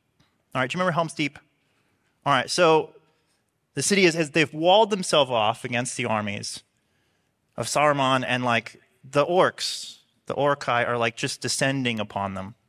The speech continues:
As far as you can see is, is death and destruction coming for them. And as they're standing there, it starts to rain. And it just becomes mud and death and destruction.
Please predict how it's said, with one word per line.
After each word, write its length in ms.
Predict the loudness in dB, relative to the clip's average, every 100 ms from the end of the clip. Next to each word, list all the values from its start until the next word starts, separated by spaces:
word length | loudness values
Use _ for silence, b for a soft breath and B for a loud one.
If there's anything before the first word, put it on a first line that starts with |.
| _ _ _ -4
As 140 | -2
far 260 | 4 6 6
as 160 | 2
you 80 | -2
can 140 | -4
see 300 | -4 -4 -4
is, 440 | -2 -4 -6 -10 -12 _ _ _ _ _
is 160 | -8 -6
death 460 | 0 0 0 -8 -20 _ _ _ _ -8
and 120 | -4
destruction 600 | -2 0 0 0 -6 -6
coming 300 | -4 -4 -6
for 260 | -6 -6
them. 220 | -4 -6 -8 _ _ _ _ _ _ _ _ _ _ _ _ _ _ _ _ -4
And 140 | 2
as 180 | 2 2
they're 120 | -4
standing 320 | 0 0 2
there, 160 | 0 0
it 160 | -2
starts 340 | -2 -4 -4 -6
to 120 | -4
rain. 460 | -2 0 -2 -4 -10 b b b _ _ _ _ _ _ _ _ -6
And 80 | -4
it 60 | -2
just 180 | -4
becomes 580 | -4 -4 -4 -4 -6 -10 b b b b
mud 720 | -6 -2 0 2 0 0 -6 b b b
and 340 | -10 -8 -8 -4
death 440 | 0 0 0 -6 -10
and 180 | -10 -8
destruction. 920 | -10 -6 -4 -4 -4 -6 -6 -8